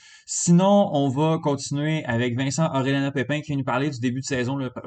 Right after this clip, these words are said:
après le quart de saison, qui a été joué du côté de la, euh, N B A, la National Basketball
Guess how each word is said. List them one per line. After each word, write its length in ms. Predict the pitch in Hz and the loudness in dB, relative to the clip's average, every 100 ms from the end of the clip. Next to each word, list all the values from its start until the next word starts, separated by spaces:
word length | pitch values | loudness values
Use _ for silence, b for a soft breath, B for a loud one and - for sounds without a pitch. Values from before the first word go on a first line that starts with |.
| 117 | -10
après 200 | 117 143 | -6 -6
le 80 | 120 | -2
quart 180 | 147 | 0
de 80 | 135 | 0
saison, 360 | 113 110 113 135 _ _ _ _ _ _ _ _ - - | -2 -2 -2 -6 _ _ _ _ _ _ _ _ -20 0
qui 80 | |
a 40 | 165 | 0
été 240 | 165 123 | 2 2
joué 260 | 113 123 135 B B B | 2 0 -2 B B B
du 180 | 117 120 | -4 -2
côté 480 | 135 120 113 135 123 | -2 -2 0 0 -2
de 180 | 104 120 | -2 0
la, 400 | 113 117 117 113 107 | 2 2 0 -2 -10
euh, 60 | - | -4
N 240 | 131 131 | -2 0
B 140 | 113 120 | 2 0
A, 60 | |
la 80 | 117 | 0
National 500 | 113 131 117 113 117 | -2 -4 -4 -2 -2
Basketball 920 | 104 101 113 123 117 104 107 107 107 | -4 -6 -6 -4 -4 -4 -4 -4 -6